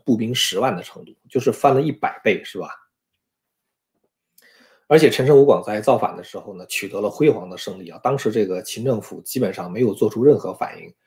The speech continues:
陈胜吴广就占据了周边的六个城市，然后呢，很快又进攻陈丘。陈丘呢，是战国时期楚国的都城啊。楚国都城曾经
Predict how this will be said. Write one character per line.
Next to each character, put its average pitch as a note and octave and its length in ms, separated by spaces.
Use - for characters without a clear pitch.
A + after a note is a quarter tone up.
陈 B2+ 100
胜 C3+ 200
吴 C3 40
广 - 280
就 G2+ 160
占 B2+ 260
据 G#2+ 160
了 F2+ 120
周 B2 200
边 A2 180
的 G#2 80
六 D#3+ 240
个 - 80
城 - 240
市， - 300
然 G2+ 100
后 B2 140
呢， F#2+ 160
很 F#2+ 220
快 A#2+ 180
又 G#2 80
进 A2+ 240
攻 A2 180
陈 - 280
丘。 A#2 360
陈 C3 220
丘 F#3 180
呢， D#3 100
是 A2 160
战 A#2 220
国 G#2 140
时 - 120
期 G#2+ 160
楚 - 380
国 - 100
的 G#2+ 120
都 B2+ 240
城 - 180
啊。 F2+ 200
楚 B2+ 160
国 D3 80
都 D3+ 160
城 B2 120
曾 A#2+ 200
经 C3+ 200